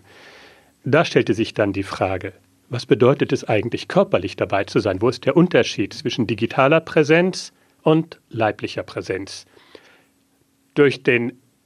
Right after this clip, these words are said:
Corona-Blog haben wir uns bemüht, wenigstens digital präsent zu sein.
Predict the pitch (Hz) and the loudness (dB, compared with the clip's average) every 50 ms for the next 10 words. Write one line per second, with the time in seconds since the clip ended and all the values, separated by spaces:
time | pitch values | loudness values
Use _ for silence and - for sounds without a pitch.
0 | _ _ - - 127 110 143 175 185 185 147 123 135 143 151 - - 135 117 113 | _ _ -8 -4 0 2 4 4 4 4 2 2 2 0 0 0 0 0 0 0
1 | 107 127 120 107 - - - 139 117 131 139 156 151 147 - - - 120 147 151 | -2 -2 -2 -4 -6 -2 0 2 4 6 6 4 4 2 -2 -2 2 2 4 4
2 | 135 131 - - 120 - - _ - 110 98 110 - - - 113 110 110 104 98 | 4 0 -2 -4 -6 -6 -6 _ -6 -6 -6 -8 -10 -8 -4 -2 -2 0 -2 -4
3 | - - _ _ _ - - - 120 101 113 127 123 113 98 - - - - - | -8 -14 _ _ _ -8 -2 0 0 2 4 4 4 2 0 -4 -10 -14 -8 -8
4 | 110 90 120 139 156 117 92 95 101 | 0 2 4 4 4 2 2 -2 -8